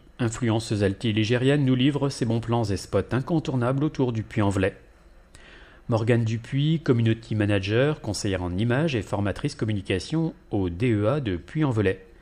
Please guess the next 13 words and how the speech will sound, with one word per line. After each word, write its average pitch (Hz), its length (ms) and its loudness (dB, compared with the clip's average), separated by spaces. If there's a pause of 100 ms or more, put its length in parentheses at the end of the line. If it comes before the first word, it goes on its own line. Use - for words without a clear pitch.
(340)
créatrice 123 460 -2
de 107 80 0
l'e-shop 135 380 0 (240)
Garde-robe 120 640 0 (340)
en 87 160 -2
deux 92 100 0
mille 151 180 0
vingt. 101 160 -2 (920)
Quinze 156 240 6
mille 143 160 2
followers 117 480 4
sur 107 180 -4
Instagram. 90 520 -2